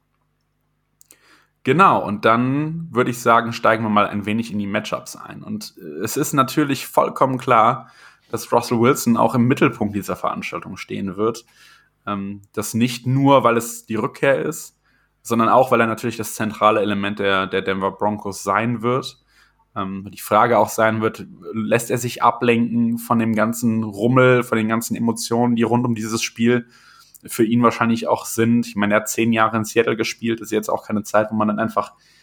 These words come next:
geht und sagt, „Ja, hab ich nichts mehr mit am Hut.“ Ähm, und, ähm, ja, ob er sich davon ablenken wird oder ob er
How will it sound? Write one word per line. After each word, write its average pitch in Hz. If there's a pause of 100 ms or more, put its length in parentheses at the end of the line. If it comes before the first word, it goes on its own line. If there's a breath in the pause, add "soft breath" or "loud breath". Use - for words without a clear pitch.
(220 soft breath)
geht 120
und 110
sagt, 110
„Ja, 98
hab 104
ich -
nichts -
mehr 113
mit 113
am 113
Hut.“ 131 (480 loud breath)
Ähm, 104 (420)
und, 107
ähm, 101
ja, 101
ob 107
er 110
sich 107
davon 120
ablenken 117
wird 113
oder 107
ob 107
er 110